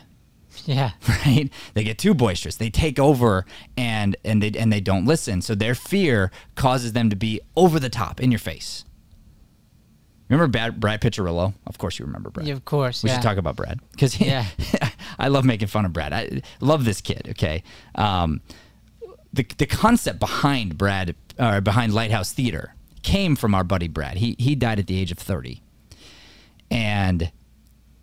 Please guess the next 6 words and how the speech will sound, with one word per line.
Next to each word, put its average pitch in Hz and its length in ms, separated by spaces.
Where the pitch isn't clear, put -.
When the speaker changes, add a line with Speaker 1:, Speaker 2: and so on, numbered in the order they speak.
Speaker 2:
good 135 200
friend, 90 280
very 139 260
funny, 95 560
funny 98 440
kid. - 400